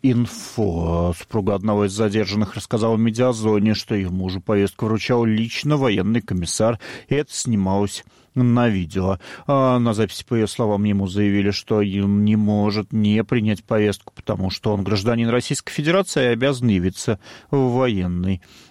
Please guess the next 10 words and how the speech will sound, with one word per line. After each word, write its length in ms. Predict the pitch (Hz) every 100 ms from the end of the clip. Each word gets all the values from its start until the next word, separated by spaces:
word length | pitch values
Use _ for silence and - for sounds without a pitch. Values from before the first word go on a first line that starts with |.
| -
а, 580 | 123 117 113 113 113 107
комиссариат. 760 | - 120 113 - 127 107 85 -
Как 160 | 95
минимум 300 | 107 95 95
одного 360 | 98 98 104 95
из 100 | 92
участников 540 | 101 113 98 101 -
протестов, 540 | - 113 104 113 - -
сообщают 420 | 117 104 - 107
правозащитники, 760 | 107 107 113 - 113 117 117